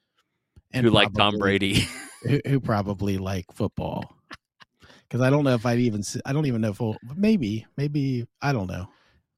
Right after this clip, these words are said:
Speaker 1: Um, but yeah, I have to be careful with this one because I know my aunt and my mother went to see this film, and I am not sure their thoughts on it. I
Speaker 2: In
Speaker 1: almost
Speaker 2: the
Speaker 1: thought, "Man, we should have a guest spot." <laughs>
Speaker 2: Wait a minute. In the theater?
Speaker 1: In the theater,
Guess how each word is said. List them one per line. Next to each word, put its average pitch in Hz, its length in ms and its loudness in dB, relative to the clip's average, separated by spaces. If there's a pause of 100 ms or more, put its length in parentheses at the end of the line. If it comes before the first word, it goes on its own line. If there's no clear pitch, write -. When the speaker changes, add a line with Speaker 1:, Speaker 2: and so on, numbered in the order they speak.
Speaker 1:
Um, 110 420 -2 (500)
but - 160 -6
yeah, 151 140 0 (160)
I 147 80 0
have 190 140 2
to - 80 -2
be 208 120 4
careful 147 400 4
with 180 160 8
this 190 220 4
one 175 140 4
because 139 280 0
I 127 120 2
know 127 180 4
my 110 300 0
aunt 151 280 0 (140)
and 143 220 0
my 131 120 2
mother 120 360 2
went 104 180 0
to - 80 -14
see 113 200 -2
this 98 180 -2
film, 95 360 -4 (260)
and 113 220 -2
I 139 180 0
am 185 180 6
not 147 240 0
sure 123 440 0 (200)
their 110 120 2
thoughts 160 440 -2
on 113 160 -2
it. 107 160 -6 (100)
I 120 80 -2
Speaker 2:
In 131 60 2
Speaker 1:
almost - 240 4
Speaker 2:
the 196 100 4
Speaker 1:
thought, 107 340 -2
"Man, 147 400 2
we 165 120 4
should 151 180 0
have 127 160 0
a 104 80 -4 (240)
guest - 400 -2
spot." - 460 -8 (120)
<laughs> - 600 -2
Speaker 2:
Wait 170 160 12
a - 20 12
minute. 104 200 4 (200)
In 160 160 6
the 170 100 8
theater? 139 540 4 (260)
Speaker 1:
In 135 120 0
the 170 80 -2
theater, 123 500 0